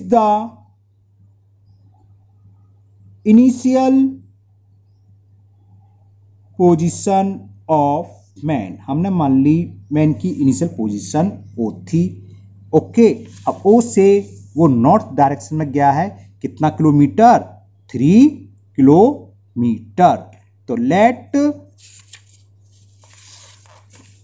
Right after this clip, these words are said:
लिखते हैं, let he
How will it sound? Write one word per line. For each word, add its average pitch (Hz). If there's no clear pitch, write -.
लिखते 107
हैं, 175
let 208
he 254